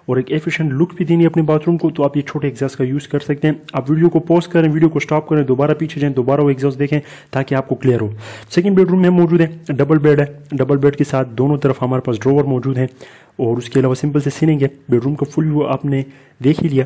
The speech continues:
लेफ्ट साइड पे हमारे पास वार्डरोब है, वार्डरोब वुडन कलर में दिए गए। वार्डरोब में कोशिश कर रहा हूँ कि इसको ना आपको ओपन करके दिखाऊँ क्योंकि उसमें भी सामान मौजूद है, तो आप यहीं से अंदाज़ा लगा सकते हैं। मास्टर बाथरूम है,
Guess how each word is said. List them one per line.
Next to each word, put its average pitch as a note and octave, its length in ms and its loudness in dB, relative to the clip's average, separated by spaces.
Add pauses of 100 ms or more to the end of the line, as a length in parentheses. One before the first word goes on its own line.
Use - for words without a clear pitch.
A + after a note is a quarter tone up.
(120)
लेफ्ट C3+ 140 0
साइड C#3 160 -4
पे C3+ 80 -4
हमारे C3+ 200 -2
पास C3+ 200 -6
वार्डरोब C3+ 420 0
है, - 320 -10 (600)
वार्डरोब C3 320 0
वुडन D3 200 0
कलर C#3+ 200 -2
में C#3 120 -2
दिए C3 160 -2
गए। C3 80 -4
वार्डरोब D3 360 -2
में D3+ 120 -4
कोशिश D#3 280 -4
कर D3 160 -4
रहा D3 80 -4
हूँ D3 100 -4
कि C3+ 140 -4
इसको C3 260 -6
ना C3 100 -2
आपको D3 260 -4
ओपन C3+ 180 -4
करके B2+ 260 -6
दिखाऊँ B2+ 220 -6
क्योंकि B2 220 -10
उसमें B2+ 240 -6
भी D3 120 -4
सामान C3+ 380 -6
मौजूद C3 300 -4
है, C3 80 -6 (420)
तो D3+ 60 0
आप D3 120 -2
यहीं D3+ 120 0
से C#3 120 -6
अंदाज़ा B2 260 -2
लगा A2+ 200 -6
सकते A2+ 260 -10
हैं। A2 260 -14
मास्टर D3+ 340 -2
बाथरूम D3 400 -2
है, C#3 80 -6